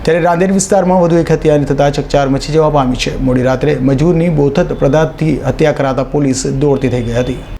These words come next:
સુરતમાં અસામાજિક તત્વોનો આતંક વધી રહ્યો છે. રોજે રોજ ગુનાખોરી અને હત્યાના પ્રયાસો થઈ રહ્યા છે અને પોલીસ પણ આવા આરોપીઓ સામે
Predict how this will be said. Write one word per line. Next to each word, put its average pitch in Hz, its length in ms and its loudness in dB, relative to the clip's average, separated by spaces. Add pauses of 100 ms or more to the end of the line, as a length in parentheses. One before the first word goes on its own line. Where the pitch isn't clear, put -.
(160)
સુરતમાં 220 520 -2
અસામાજિક 220 400 -6
તત્વોનો 202 300 -6
આતંક 180 360 -6
વધી 160 240 -6
રહ્યો 156 220 -6
છે. 156 180 -8
રોજે 151 260 -8
રોજ 151 280 -6
ગુનાખોરી 160 600 -4
અને 156 160 -4
હત્યાના 151 540 -8
પ્રયાસો 147 540 -10
થઈ 139 180 -8
રહ્યા 127 280 -8
છે 143 160 -12
અને 131 260 -10 (380)
પોલીસ 202 380 -2
પણ 196 140 -4
આવા 165 220 -2
આરોપીઓ 143 320 -8
સામે 151 380 -8